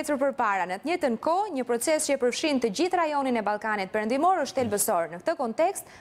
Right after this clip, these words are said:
është e rëndësishme që rajoni të përparojë në krijimin e një tregu të përbashkët rajonal, një angazhim politik i marrë nga gjashtë udhëheqësit e rajonit në samitin e Sofjes veshtën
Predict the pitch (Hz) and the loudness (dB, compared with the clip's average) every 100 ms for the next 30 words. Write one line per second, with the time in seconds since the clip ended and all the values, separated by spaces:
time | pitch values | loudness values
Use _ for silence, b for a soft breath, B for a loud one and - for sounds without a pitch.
0 | B 294 330 285 254 220 196 196 180 202 | B 0 0 0 0 -2 0 -2 0 0
1 | 214 302 349 285 269 240 240 254 339 302 | 2 0 0 -2 -2 0 0 0 -2 -2
2 | 254 269 294 269 240 220 285 247 240 220 | -2 0 0 0 0 2 0 0 0 0
3 | 220 269 - 202 190 185 208 311 403 B | 0 -2 -4 -6 -4 -2 0 0 -2 B
4 | B 247 247 247 240 247 294 214 - 330 | B -4 -2 0 -2 -2 -2 -2 -2 -2
5 | 294 - 269 240 - 233 277 262 214 190 | -2 -4 -2 -2 0 2 2 0 -2 0
6 | 247 320 370 320 330 339 294 277 294 285 | -2 -2 -4 -4 -2 0 0 2 0 0
7 | 254 240 233 277 254 220 190 - 285 285 | -2 0 -2 0 0 0 0 2 0 0
8 | 403 247 208 254 277 349 | 0 0 0 0 0 -4